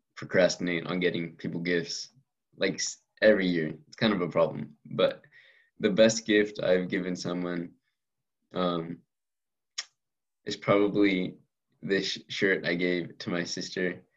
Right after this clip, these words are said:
At first, she didn't like it. She did not think it was funny. But then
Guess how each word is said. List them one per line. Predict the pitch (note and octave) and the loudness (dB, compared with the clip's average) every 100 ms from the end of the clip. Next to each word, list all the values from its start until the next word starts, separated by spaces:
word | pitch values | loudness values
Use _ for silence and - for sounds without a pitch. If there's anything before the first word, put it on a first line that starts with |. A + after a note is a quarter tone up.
| _ _ _ - | _ _ _ -2
At | G#2 | 2
first, | C3+ C#3 | 6 6
she | C3+ | 4
didn't | G#2+ F2 | 4 4
like | F2+ E2 | 2 2
it. | F2+ - - | -2 -2 -12
She | - G#2 | -6 -4
did | F#2+ | -2
not | F#2 E2 | -2 -2
think | F2 | -2
it | F2 | -2
was | E2+ | -4
funny. | F2+ F2 F2+ _ _ _ | -4 -4 -6 _ _ _
But | - F#2+ | -4 0
then | G2 F#2 E2+ | 2 2 0